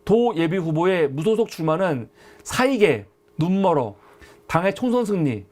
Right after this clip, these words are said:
더 나아가 공정과 상식을 원하는 국민의 염원을 저버린 형태다."라고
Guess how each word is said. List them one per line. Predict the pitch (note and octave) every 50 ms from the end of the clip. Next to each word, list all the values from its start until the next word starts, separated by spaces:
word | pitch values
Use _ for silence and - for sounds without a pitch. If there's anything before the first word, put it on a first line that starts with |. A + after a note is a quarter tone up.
| - - - - -
더 | - D#3 E3+ D#3
나아가 | D#3+ D3 D3+ D#3 D3+ G3 G3+ G3+
공정과 | - - F3 F#3+ G3+ F#3 A3 G#3 G3+ F#3 F#3+
상식을 | D#3+ F#3+ F#3 D3+ F3+ E3+ F3+
원하는 | E3+ D3 C#3+ D3 D3+ F3 F#3 E3+ C#3 A#2 - _ - - - _ -
국민의 | - - G3+ G#3+ A#3 A#3+ A#3 A#3 A3
염원을 | F3+ D#3+ D#3+ E3 D#3+ D3+ C#3 B2 A2+ G#2+ - _ _ _ - _ _ -
저버린 | - E3+ F3+ F#3 G3+ G#3 B3 C#4 D#4 - - _ _ _ _ _ _ _ _ _ -
형태다."라고 | - C4+ C4 A3 F3+ G#3+ D#3+ - - - D#3+ D#3+ D3 D3 A#2+ G#2+